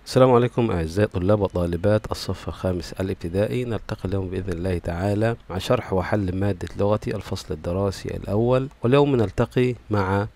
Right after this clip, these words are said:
درس النص الشعري من أصادق. تعالوا نقرأ النص معا. "اختر قرينك وانتخبه تفاخرا،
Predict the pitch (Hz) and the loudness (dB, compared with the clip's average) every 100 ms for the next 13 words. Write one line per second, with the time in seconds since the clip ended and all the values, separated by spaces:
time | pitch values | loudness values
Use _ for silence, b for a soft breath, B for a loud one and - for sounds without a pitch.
0 | - 104 104 - - 92 95 - - - | 0 2 4 0 -4 -2 -2 -2 -4 -8
1 | - - 117 107 110 127 143 _ _ - | -8 0 2 2 0 -4 -8 _ _ -10
2 | 95 101 98 104 - 92 - 104 110 127 | 0 0 0 -4 -14 -12 0 4 4 2
3 | - - - b b b b - 98 110 | 0 -4 -4 b b b b 0 4 6
4 | 107 104 104 95 92 95 95 - 73 69 | 6 2 0 -4 -2 -4 -4 -8 -8 -10
5 | - - - - B B B - - - | -16 -20 -20 -20 B B B -6 0 6
6 | 165 - 123 120 135 131 117 107 101 101 | 6 8 6 6 6 4 2 2 2 0
7 | - 95 - 127 - 98 101 87 101 92 | -2 -4 -2 -4 -2 -2 -2 -2 0 0
8 | - 120 117 110 107 | 2 2 4 2 -4